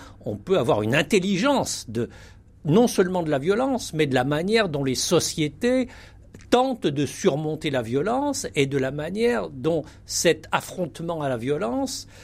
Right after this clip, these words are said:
est lié à la créativité culturelle encore aujourd'hui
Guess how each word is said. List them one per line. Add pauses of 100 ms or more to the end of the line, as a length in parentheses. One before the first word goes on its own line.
(280)
est
lié (380)
à
la
créativité
culturelle
encore
aujourd'hui